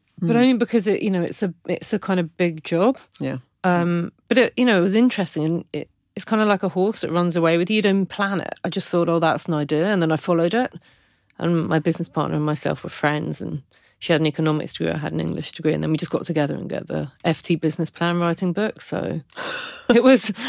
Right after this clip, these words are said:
Speaker 1: and we just kind of started. But everyone was said, you know, "You've got no experience, business or food,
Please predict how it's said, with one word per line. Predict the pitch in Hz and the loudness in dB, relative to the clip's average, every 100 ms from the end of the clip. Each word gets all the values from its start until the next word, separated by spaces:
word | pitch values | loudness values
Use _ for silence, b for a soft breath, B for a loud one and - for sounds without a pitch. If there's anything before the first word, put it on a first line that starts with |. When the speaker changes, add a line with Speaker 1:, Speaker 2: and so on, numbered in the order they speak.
| 254 B - B B | -2 B 0 B B
Speaker 1:
and | 214 226 | 6 8
we | 226 | 6
just | 240 - | 4 2
kind | 226 208 | 2 2
of | |
started. | - 214 202 185 165 - _ _ - | 0 2 4 4 0 -4 _ _ -4
But | 180 | 2
everyone | - 214 214 185 156 160 | 4 6 6 6 4 2
was | 156 147 | 0 0
said, | - 156 | 0 2
you | 160 | 2
know, | 151 | -2
"You've | 151 | -4
got | - | -2
no | 156 | 0
experience, | - - 156 147 156 - | -2 -4 -2 -2 -2 -6
business | 156 151 151 | -6 -4 -4
or | 156 | -6
food, | - 165 151 - | -6 -4 -4 -4